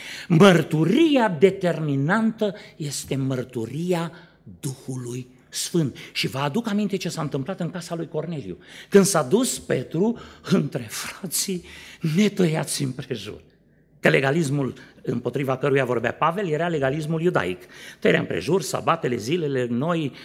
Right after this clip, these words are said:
lunile noi, sărbătorile și legile rituale împotriva la legalismul ăla vorbește Pavel. Nu ca să fim oameni decenți, să ne îmbrăcăm ca niște oameni serioși și corecți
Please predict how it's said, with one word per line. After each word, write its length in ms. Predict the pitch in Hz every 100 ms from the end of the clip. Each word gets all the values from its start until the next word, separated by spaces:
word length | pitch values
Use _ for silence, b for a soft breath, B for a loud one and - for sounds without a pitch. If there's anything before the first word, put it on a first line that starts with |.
| B
lunile 600 | - 104 98 160 170 151
noi, 320 | 147 147 139 127
sărbătorile 720 | - 113 104 156 147 143 127 B B
și 280 | - 160 156
legile 480 | 120 143 120 131 131
rituale 520 | 139 135 147 104 95 85
împotriva 480 | - 123 120 139 127
la 100 | 127
legalismul 580 | 120 120 127 139 120 123
ăla 100 | 104
vorbește 400 | 92 80 90 -
Pavel. 300 | - 98 95 B B
Nu 80 | 185
ca 100 | 175
să 140 | -
fim 180 | 143 151
oameni 280 | 147 143 127
decenți, 400 | - - 143 - B
să 140 | -
ne 80 | 175
îmbrăcăm 400 | 160 139 139 156
ca 100 | 143
niște 240 | 139 127 151
oameni 260 | 143 131
serioși 440 | 120 120 135 135 -
și 140 | 123
corecți 480 | - 123 135 143 -